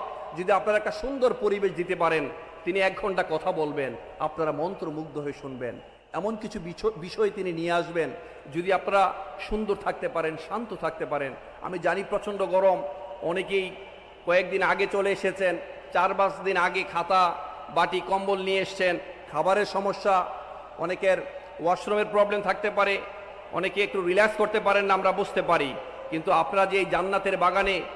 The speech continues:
বেহেশতের বাগানে আছেন, আল্লাহ সুবহানাহু ওয়া তাআলা আপনাদেরকে প্রতিদান দিবে কিনা বলেন?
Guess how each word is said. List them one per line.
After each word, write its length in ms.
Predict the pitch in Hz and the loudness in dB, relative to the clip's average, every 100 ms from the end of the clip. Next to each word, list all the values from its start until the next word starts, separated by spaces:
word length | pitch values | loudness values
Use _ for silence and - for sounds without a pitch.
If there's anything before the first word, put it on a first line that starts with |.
| - - 147 | -12 -10 0
বেহেশতের 480 | 160 185 190 202 180 | 4 4 4 0 4
বাগানে 380 | 175 180 180 | 4 4 2
আছেন, 500 | 165 156 - 170 156 - - - - | 2 2 2 2 2 0 -6 -12 -8
আল্লাহ 240 | 160 175 170 | -2 0 0
সুবহানাহু 340 | 185 160 170 160 | -2 -2 0 0
ওয়া 140 | 151 | 0
তাআলা 180 | 170 170 | 2 2
আপনাদেরকে 380 | 170 170 170 170 | 0 -4 -4 -2
প্রতিদান 440 | 170 175 175 170 | -2 0 0 2
দিবে 180 | 165 170 | 2 0
কিনা 220 | 175 156 | 0 2
বলেন? 340 | 151 160 190 | 2 4 2